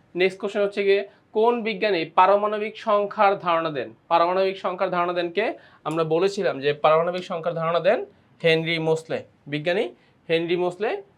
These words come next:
পারমাণবিক সংখ্যার ধারণা দেন। মোসলে, নেক্সট কোশ্চেন হচ্ছে দেখো যে মোসলে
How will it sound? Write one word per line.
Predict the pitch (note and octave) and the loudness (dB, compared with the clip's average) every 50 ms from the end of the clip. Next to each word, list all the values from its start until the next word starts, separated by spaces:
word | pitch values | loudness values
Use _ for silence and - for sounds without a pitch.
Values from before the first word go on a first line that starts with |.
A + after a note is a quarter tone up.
| _ _ _ _ _ _ | _ _ _ _ _ _
পারমাণবিক | F3+ F3 E3+ E3+ F3 F3+ F3+ F3 | 4 4 4 4 0 -2 -4 -4
সংখ্যার | - G3+ F3+ E3+ E3 - A3 D4 F4+ D4+ - D#3 | -4 -4 -6 -4 -2 -2 -2 -2 -2 -8 -14 -8
ধারণা | D3 D#3+ D3 D3 D3 | -2 -2 0 0 0
দেন। | C3 A#2+ A2 G#2 A2 _ _ _ _ _ _ - | -2 -4 -4 -4 -6 _ _ _ _ _ _ -2
মোসলে, | D#3 F3 G3+ G3 - - A#3 A3 F#3+ A3+ D4 - - _ _ _ _ _ _ - | 2 2 2 2 0 0 2 4 4 2 0 -4 -12 _ _ _ _ _ _ -4
নেক্সট | E3 E3+ D#3+ - - | -4 -4 -4 -4 -6
কোশ্চেন | F#3 F3 - F#3+ F#3 | -6 -4 -4 -4 -4
হচ্ছে | F#3+ - - D3+ | -4 -6 -2 -2
দেখো | D#3 D3+ D3+ F3+ G3+ - - _ _ _ _ _ _ | -2 -2 -2 -4 -8 -8 -8 _ _ _ _ _ _
যে | E3+ E3+ | -4 -2
মোসলে | E3 E3+ F#3 G3+ G3+ G3 B3 A3+ F#3+ G3 C4+ D4 | 4 6 6 6 6 4 4 4 4 4 4 0